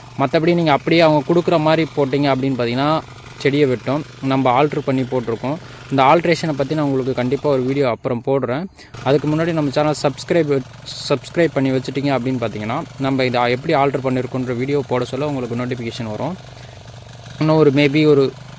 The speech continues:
ஃபோர், ஃபைவ் டேஸில் நான் உங்களுக்கு போட்டுடுறேன். இப்போதைக்கு கொஞ்சம் வேலை இருக்கு. இதை களை வெட்டி முடிச்சிடும். முடி-, ஒரு ஆள் ஒரு நாள்ல முடிச்சிடும். அதுக்கப்புறம் வயல்ல கொஞ்சம்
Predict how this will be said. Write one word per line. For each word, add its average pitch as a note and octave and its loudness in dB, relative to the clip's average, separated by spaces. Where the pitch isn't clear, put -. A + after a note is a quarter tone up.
ஃபோர், D3+ 2
ஃபைவ் C#3 2
டேஸில் D3 2
நான் D3 2
உங்களுக்கு B2 -2
போட்டுடுறேன். B2+ -2
இப்போதைக்கு C3+ -6
கொஞ்சம் C#3+ -2
வேலை C#3 2
இருக்கு. C3+ 0
இதை C3+ 2
களை C3 4
வெட்டி D#3 2
முடிச்சிடும். C#3+ -2
முடி-, C3+ 0
ஒரு C3 2
ஆள் D#3 4
ஒரு C#3 0
நாள்ல D3+ 0
முடிச்சிடும். C#3+ -2
அதுக்கப்புறம் B2+ -2
வயல்ல D3+ 2
கொஞ்சம் C#3 -2